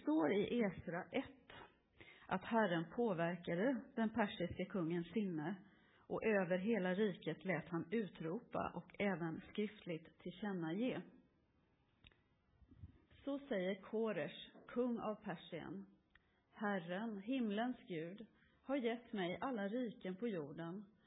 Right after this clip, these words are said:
och han har befallt mig att bygga ett hus åt honom i Jerusalem i Juda. Den bland er som tillhör hans folk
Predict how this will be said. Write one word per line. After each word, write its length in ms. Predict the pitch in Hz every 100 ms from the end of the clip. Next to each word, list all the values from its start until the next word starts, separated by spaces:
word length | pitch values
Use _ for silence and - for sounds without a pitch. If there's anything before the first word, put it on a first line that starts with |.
| - - -
och 120 | 208
han 140 | 214
har 100 | 233
befallt 560 | 226 269 - 269 277 277
mig 140 | 233
att 180 | 208 208
bygga 260 | 202 165 175
ett 180 | -
hus 320 | 202 262 277 -
åt 200 | 196 190
honom 380 | 196 175 151
i 80 | -
Jerusalem 800 | 180 180 208 180 - 151 160 156
i 100 | -
Juda. 480 | 160 185 165 - 196 - _ _ _ _ - - - _
Den 340 | - 220 277 311
bland 360 | 247 214 208
er 280 | 196 165 156 165
som 140 | 175
tillhör 520 | 180 254 254 220 247
hans 280 | 254 202 185 -
folk 440 | - 185 - -